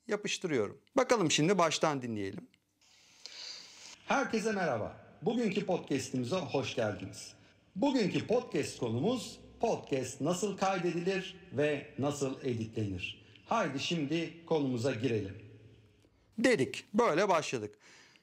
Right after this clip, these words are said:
Şu an şurada başta birazcık bir boşluk var gördüğünüz gibi. Hemen bir nokta birden bir nokta üçe kadar bir boşluk var. Yapacağım şey şu başta gördüğünüz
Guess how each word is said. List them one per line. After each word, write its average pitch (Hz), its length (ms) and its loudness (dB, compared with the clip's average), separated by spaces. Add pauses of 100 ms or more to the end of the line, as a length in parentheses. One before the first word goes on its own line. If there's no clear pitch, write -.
(160)
Şu - 240 4
an 254 220 2
şurada 214 440 2
başta 214 400 0
birazcık 196 540 0
bir 185 180 -8
boşluk 175 440 -4
var 123 120 4
gördüğünüz 123 680 -4
gibi. 131 420 0 (420)
Hemen 165 420 0
bir 185 200 2
nokta 139 420 -2
birden 165 840 0
bir 170 180 0
nokta 131 260 -4
üçe 143 260 0
kadar 143 340 0
bir 139 120 -4
boşluk 123 420 -4
var. 104 160 -4 (300)
Yapacağım 269 520 2
şey 202 300 0 (220)
şu 262 220 -6
başta 220 340 2
gördüğünüz 170 1160 0